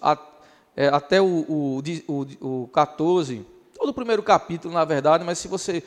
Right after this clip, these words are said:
for ler logo o versículo dois, você vai ver que ele vai fazer menção, ah, da profecia de Isaías, ele vai fazer menção de João Batista, que é o mensageiro, quem,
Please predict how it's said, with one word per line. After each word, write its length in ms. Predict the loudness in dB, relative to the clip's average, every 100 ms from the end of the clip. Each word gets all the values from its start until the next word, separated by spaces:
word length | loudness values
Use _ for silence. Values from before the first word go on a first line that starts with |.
| -12
for 160 | -2 2
ler 120 | 6
logo 220 | 6 4
o 40 | 4
versículo 460 | 0 0 -6 -4
dois, 200 | 0 -2
você 200 | -2 -4
vai 160 | 0 0
ver 540 | 4 2 2 -10 -14 -4
que 60 |
ele 100 | -2
vai 120 | 0
fazer 300 | 0 0 0
menção, 720 | -2 -4 -4 0 2 2 0 -8 -20 -20 _ _ _ _ _ 2
ah, 140 | 4
da 160 | 6 4
profecia 520 | 2 0 -4 -2 -2
de 80 | 0
Isaías, 640 | 0 0 0 -6 -8 -18 _ _ -20 2
ele 160 | 4
vai 140 | 4 4
fazer 260 | 4 4
menção 480 | 2 0 0 0 0
de 160 | -2 -2
João 220 | 0 4
Batista, 480 | 6 6 0 -2 0
que 100 | 4
é 40 |
o 80 | 4
mensageiro, 680 | 2 0 2 2 4 2 0
quem, 380 | -4 -6 -8